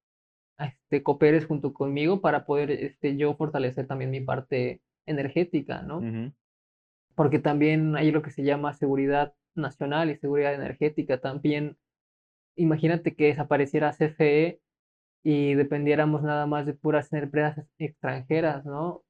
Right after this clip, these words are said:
Speaker 1: Son empresas extranjeras que tal vez cotizan en dólares, en bolsa, tienen pagos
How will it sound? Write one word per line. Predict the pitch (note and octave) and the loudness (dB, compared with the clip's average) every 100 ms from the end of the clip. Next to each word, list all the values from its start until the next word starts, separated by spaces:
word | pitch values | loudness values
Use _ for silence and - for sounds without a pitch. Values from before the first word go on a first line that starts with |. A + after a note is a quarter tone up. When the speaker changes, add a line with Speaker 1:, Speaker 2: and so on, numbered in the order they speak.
| _ _ _ | _ _ _
Speaker 1:
Son | E3 D#3 | -2 0
empresas | D3+ D3+ D3 | 2 0 0
extranjeras | D3 C#3 D#3 D3 | -6 -6 -2 -2
que | D#3 | -2
tal | D#3 C#3+ | -4 -2
vez | D3+ | -2
cotizan | D3+ C3+ C#3 D3 C#3 | -4 -8 -8 -8 -12
en | C3+ C3 - | -12 -14 -8
dólares, | D3 D3+ D3+ D3 C#3+ D3 | 0 2 2 0 -4 -6
en | C#3 C#3 | -10 -4
bolsa, | D3 D3 C#3+ D3+ C#3+ | -2 -2 -4 -6 -4
tienen | D3+ D3 C#3+ C#3 C3+ - _ | -4 -6 -8 -12 -14 -18 _
pagos | C#3+ C#3+ C#3+ C#3+ | 2 4 0 -8